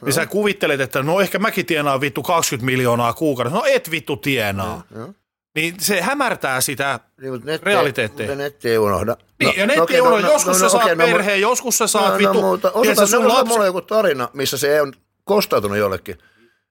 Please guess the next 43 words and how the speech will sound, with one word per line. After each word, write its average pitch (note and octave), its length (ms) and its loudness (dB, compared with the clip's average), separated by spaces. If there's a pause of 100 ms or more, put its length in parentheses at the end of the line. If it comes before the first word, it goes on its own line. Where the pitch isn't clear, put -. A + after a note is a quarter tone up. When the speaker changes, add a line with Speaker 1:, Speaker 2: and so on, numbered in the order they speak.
(220)
Speaker 2:
Kun D#3 100 -2
netti F3+ 280 -2
ei C#3 40 4
unohda. A#2 280 2
Okei, C#3 420 -2
no G3 80 0
Speaker 1:
Miksi D4 120 2
Speaker 2:
missä C4 160 2
Speaker 1:
sun - 80 4
Speaker 2:
on, - 40 0
Speaker 1:
pitää B3 200 0
Speaker 2:
missä C#4 160 2
on, B3+ 60 2
Speaker 1:
vänkää G3+ 200 0
Speaker 2:
ei, G#3 60 2
ei, G#3+ 80 2
ei, A3+ 60 4
kun A3+ 100 4
Speaker 1:
vastaan? G3+ 280 0
Speaker 2:
missä - 200 -2
on B3 100 -6
esimerkit F#3+ 560 -6
siitä, F3+ 240 -2
että C#3+ 120 -6
netti C#3 220 -6
ei B2+ 60 0
unohda? G#2+ 300 -4 (520)
Kenen A#3 260 -4
elämä G3 300 0 (460)
Speaker 1:
No C#4 80 2
Speaker 2:
on D4 60 6
Speaker 1:
okei, - 120 2
Speaker 2:
mennyt F#3+ 200 2
Speaker 1:
niin G3 60 -2
Sebastian E3+ 520 2
Speaker 2:
pilalle? G3+ 180 0
Speaker 1:
Tynkkynen. G#2+ 400 -10 (440)
Netti A#3 300 -2
ei F#3+ 120 2
unohda. B2 360 -2 (360)
Persujen D#3+ 460 0 (180)
vittu C#3 300 -4
nykyinen B2 580 -6